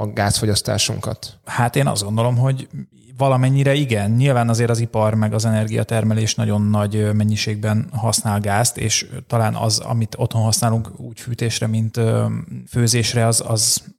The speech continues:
Speaker 2: ehhez képest egy jóval kisebb arány. Nem tudok pontos számokat, de hát az ettől függetlenül biztos, hogy, ö, az energiatakarékossággal sokat tudunk spórolni, hiszen arról is van szó, hogy, ö,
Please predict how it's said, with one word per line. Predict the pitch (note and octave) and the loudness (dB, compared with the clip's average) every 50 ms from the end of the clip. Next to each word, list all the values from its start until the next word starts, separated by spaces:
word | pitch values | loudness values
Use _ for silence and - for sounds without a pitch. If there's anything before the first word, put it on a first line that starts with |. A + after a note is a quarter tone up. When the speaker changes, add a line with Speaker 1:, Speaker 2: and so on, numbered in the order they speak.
| _ _ _ | _ _ _
Speaker 2:
ehhez | - B2 A2 A#2+ A#2+ - | -4 0 0 2 2 2
képest | - - A#2+ - - A2+ G#2+ - - | 0 0 -2 0 0 -2 -2 -2 -4
egy | A#2 A2+ G#2+ A2+ - - - | -4 -4 -4 -6 -12 -16 -10
jóval | - B2 B2+ B2+ A#2+ A#2 A2 G#2+ | -6 -2 0 0 2 2 0 -2
kisebb | - - A2+ - - - G#2 G#2 G#2+ A2+ - - | -2 -4 -4 -2 -2 -2 -2 -4 -4 -4 -6 -6
arány. | - A2+ A2 G#2+ G2+ G#2 A#2+ C#3 C#3 B2 - - - - A#2+ - - | -4 -4 -4 -2 0 0 2 2 0 0 -4 -10 -20 -20 -20 -10 -2
Nem | B2+ B2 A#2+ | -2 0 0
tudok | - A2+ A2 A2 | 0 0 -2 -2
pontos | - - A2+ G#2 A#2+ - | -2 -4 -4 -2 -2 -2
számokat, | - - G#2+ A2 A2+ A2 C3 C3+ C3 - | 0 0 0 0 0 0 0 -2 -2 -2
de | A#2+ B2 A#2+ | -2 0 2
hát | A2+ A#2+ - | 2 2 0
az | A2+ A#2+ A#2 A2+ A#2+ - - - - | 0 0 0 -2 -4 -8 -12 -10 -6
ettől | - B2 - - B2 | -6 -4 -2 -2 -2
függetlenül | - - B2+ B2+ A2 B2 A#2+ A#2 | -2 0 0 0 2 2 2 2
biztos, | A#2 C#3 B2+ - - - - - | 2 0 0 0 -2 -2 -2 -2
hogy, | - A2 A2 A2 G#2+ A2+ | 0 0 0 0 2 2
ö, | A2 A2 A2 A2 G#2+ G#2+ A2 A2 A2 A2+ - - - - - | 2 2 2 2 2 2 2 2 0 0 -2 -6 -12 -16 -10
az | - A#2+ A#2 A2 | -6 -4 -2 0
energiatakarékossággal | A2+ A#2 B2 B2 B2+ B2+ B2 A#2+ B2+ B2 B2+ B2 B2 A#2+ - C3 B2 - - A#2+ A2+ A#2 A#2 A#2+ A#2+ A#2+ A#2+ B2 - - | 2 2 2 2 2 0 0 0 0 0 0 0 0 0 0 -2 -2 -2 -2 -2 -2 -2 0 0 2 2 2 0 0 -2
sokat | - - C3 - A#2 | -2 -2 -2 -2 -4
tudunk | - - B2+ B2 A#2 | -4 -2 -2 -2 -2
spórolni, | - - - - A2+ A2+ A2+ G#2+ A2+ A2+ | -2 -2 -4 -4 -2 -2 0 0 0 2
hiszen | G#2+ A2+ A2 - A2+ A2+ A2+ B2 - - - | 0 0 0 0 0 0 0 -2 -4 -8 -8
arról | - A#2+ A#2 A2 A2 A2 | -4 -2 0 0 0 0
is | A2 - | 0 -2
van | - A#2 A2+ | 0 0 0
szó, | G#2+ - - A2+ | 0 0 0 0
hogy, | G#2+ A2+ A#2 A2+ A2 A#2 | 0 0 0 0 0 0
ö, | A2+ A2+ A2+ | 0 0 0